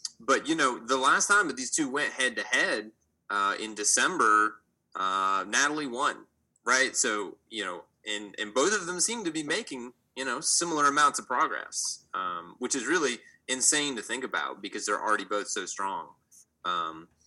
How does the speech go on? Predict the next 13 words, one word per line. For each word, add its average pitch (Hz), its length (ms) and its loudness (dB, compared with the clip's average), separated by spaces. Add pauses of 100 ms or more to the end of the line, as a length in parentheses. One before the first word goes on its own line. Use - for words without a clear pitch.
(340)
but 117 220 -2
definitely, 147 680 0
uh, 104 460 0
you 123 180 -2
know, 92 340 -4 (420)
it's, - 420 -6
it's, - 320 -4
you 139 220 -6
can't 170 240 2
count 143 220 4
Natalie 107 340 2
out, 78 220 -6 (180)
right? 101 300 0